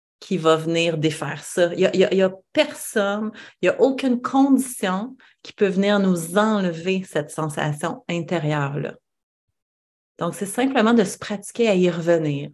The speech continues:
puis y revenir, puis des petits moments, mais régulièrement, puis constamment, qui fait qu'après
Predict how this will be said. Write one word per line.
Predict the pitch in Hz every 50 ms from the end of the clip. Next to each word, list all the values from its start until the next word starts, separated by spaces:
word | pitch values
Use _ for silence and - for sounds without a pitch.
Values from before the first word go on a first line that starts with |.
| _
puis | - - 180
y | 165 165 170
revenir, | 165 165 165 175 175 170 160 151 143 143 135 139 - -
puis | - 180
des | 180 180
petits | 180 - - - - -
moments, | 208 196 190 180 170 160 151 151 151 - - _ _ _ _ _ _ _ _ _ _ _ -
mais | 160 165 165
régulièrement, | 165 156 190 190 180 185 190 185 180 170 165 156 151 156 151 139 147 - - 240 - _ _
puis | - - _ -
constamment, | - 180 175 185 185 - - 202 175 165 160 151 147 143 - - _ _ _ _ _ _ _ _ _ _ _ _ _ _ _ _ _ _ _ _ _ _ _ _
qui | - - 185
fait | - - - - 208 208 208
qu'après | - 190 170 - - - - 208 202 202 196 185 160 147 -